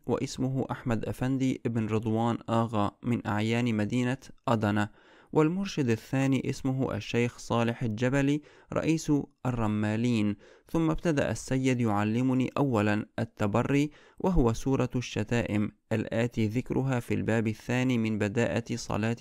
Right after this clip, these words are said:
أعيادهم، وحينئذ أطلعني على صلاتهم المشهورة فيها عبادة علي بن أبي طالب، وهي ستة عشر سورة.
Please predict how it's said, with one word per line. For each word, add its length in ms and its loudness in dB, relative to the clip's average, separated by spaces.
أعيادهم، 720 0
وحينئذ 800 2
أطلعني 500 0
على 280 2
صلاتهم 680 0
المشهورة 600 0
فيها 760 0
عبادة 720 2
علي 440 2
بن 140 0
أبي 280 0
طالب، 480 0
وهي 580 2
ستة 520 -2
عشر 500 0
سورة. 520 2